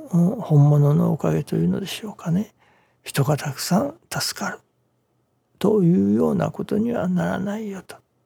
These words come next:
これはつまり、神様がそう働いてくださらないということになりましょうね。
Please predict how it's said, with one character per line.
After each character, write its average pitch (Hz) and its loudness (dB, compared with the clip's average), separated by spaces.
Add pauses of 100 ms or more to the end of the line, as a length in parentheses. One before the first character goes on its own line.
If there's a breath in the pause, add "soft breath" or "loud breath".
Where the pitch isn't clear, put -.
(120)
こ 156 -2
れ 143 2
は 143 -4
つ - -4
ま 165 2
り、 143 -2 (720 loud breath)
神 - -4
様 226 -2
が 226 -2
そ - 0
う - 0
働 226 -2
い 233 -6
て 220 -8
く 240 -12
だ 240 -2
さ 294 2
ら 190 0
な - -8
い - -16 (1800)
と 160 4
い 147 4
う 151 0
こ 175 0
と 175 4
に 160 6
な 143 0
り 160 -4
ま 175 -4
し - -8
ょ 175 -6
う 180 -4
ね。 190 -2